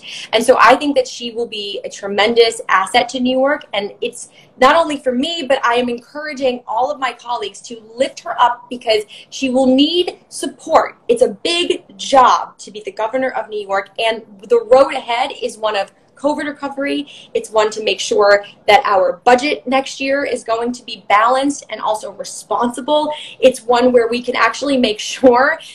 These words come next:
that we are reaching our highest heights and New York is thriving. And I, I really do think there's opportunity here that we couldn't see before because it was clouded by so many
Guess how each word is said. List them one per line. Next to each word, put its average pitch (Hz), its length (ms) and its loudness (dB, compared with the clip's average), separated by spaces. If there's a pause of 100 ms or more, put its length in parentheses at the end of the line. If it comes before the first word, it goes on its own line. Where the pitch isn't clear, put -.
(140)
that 247 200 2
we 254 140 2
are 220 160 0
reaching 254 320 -8
our 214 140 -4
highest 220 520 -8
heights 226 440 -6
and 220 180 -6 (180)
New 247 160 -2
York 285 160 -2
is 247 140 -6
thriving. 226 560 0
And 208 80 -4
I, 202 240 0 (380)
I 240 240 0
really 294 300 -4
do 254 260 -4
think 240 240 0
there's 202 240 -6
opportunity 254 560 -4
here 320 480 -6 (260)
that - 260 4
we 254 140 4
couldn't 247 300 2
see 262 260 -4
before 302 580 -4 (200)
because 247 280 2
it 254 60 6
was - 160 0
clouded 254 500 2
by 208 120 4
so 240 340 0
many 226 240 -2